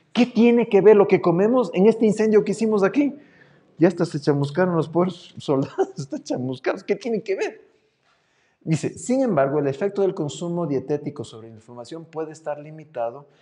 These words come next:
a la ingesta crónica, sino que puede ser evidente después del consumo de, a ver, la gente dice, ¿con una sola comida me puedo inflamar? Y se puede inflamar. Y, a ver, hagamos un ejemplo. El presidente,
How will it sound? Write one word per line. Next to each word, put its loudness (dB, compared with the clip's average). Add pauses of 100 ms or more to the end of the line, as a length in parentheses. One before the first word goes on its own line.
(160)
a -2
la -2
ingesta -6
crónica, -6
sino -8
que -6
puede -6
ser -10
evidente -8
después -10
del -10
consumo -12
de, -10
a -12
ver, -20 (600)
la 2
gente -2
dice, -6 (100)
¿con 2
una 0
sola -6
comida -4
me -6
puedo -4
inflamar? -8 (340)
Y -6 (400)
se -4
puede -6
inflamar. -10 (1300)
Y, 0
a 0
ver, -2
hagamos 4
un 0
ejemplo. -4 (380)
El 4
presidente, 2